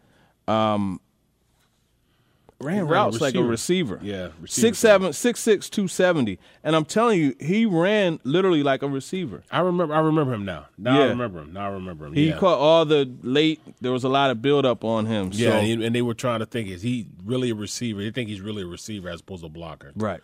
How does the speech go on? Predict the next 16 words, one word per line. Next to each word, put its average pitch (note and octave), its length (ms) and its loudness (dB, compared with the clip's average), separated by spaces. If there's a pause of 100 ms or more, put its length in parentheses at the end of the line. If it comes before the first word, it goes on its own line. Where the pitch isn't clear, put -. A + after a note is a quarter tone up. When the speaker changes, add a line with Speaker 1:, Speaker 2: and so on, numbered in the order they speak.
(300)
Speaker 1:
right. F#2+ 280 -2
Speaker 2:
Yeah, E2+ 60 -8
he's G#2+ 120 -4
a F2+ 40 -12
receiver. D2+ 520 -14
Speaker 1:
Yeah, G2 340 -2
he's C3 380 0
a C3 80 2
receiver, A2 380 -2
even A#2+ 120 2
though A#2 140 -2
he's G2+ 100 -8
two A2 200 -8
seventy. F#2+ 440 -4
So C3 220 0
Speaker 2:
Right. B2 80 0